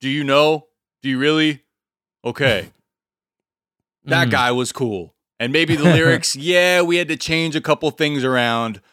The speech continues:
Speaker 1: but it's still, I mean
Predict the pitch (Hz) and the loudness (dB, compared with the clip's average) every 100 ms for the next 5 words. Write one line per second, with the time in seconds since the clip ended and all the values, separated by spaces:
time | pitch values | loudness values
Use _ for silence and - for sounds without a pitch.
0 | _ _ 107 127 123 113 _ _ _ 123 | _ _ -2 2 2 -2 _ _ _ -10
1 | 127 - - 135 131 - _ - 170 170 | -8 -8 -2 -2 -2 -6 _ -6 -2 -2
2 | 160 165 | -4 -8